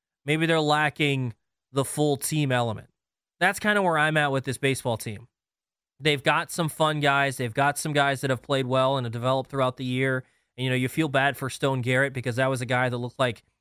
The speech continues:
you know, he was getting a big opportunity, and maybe he was gonna be able to show himself to either, whether it was the Nationals where he could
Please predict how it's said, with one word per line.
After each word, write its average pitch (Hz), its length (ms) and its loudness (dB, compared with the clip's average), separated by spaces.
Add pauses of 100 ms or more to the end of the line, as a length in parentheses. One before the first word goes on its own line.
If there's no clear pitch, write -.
(400)
you 127 60 -6
know, 123 60 -4
he 147 140 -2
was 160 140 0
getting 143 240 0
a 131 60 -2
big 135 200 0
opportunity, 127 800 -2 (300)
and 123 120 -2
maybe 139 280 0
he 143 120 0
was 135 140 -2
gonna 135 160 -2
be 127 100 0
able 131 200 0
to 127 100 -6
show 143 440 0
himself 123 640 0 (380)
to 143 160 -4
either, 147 160 0
whether 156 200 2
it 151 40 -2
was 139 140 -2
the 143 60 0
Nationals 160 540 -2
where 139 100 0
he 135 100 -2
could - 100 -18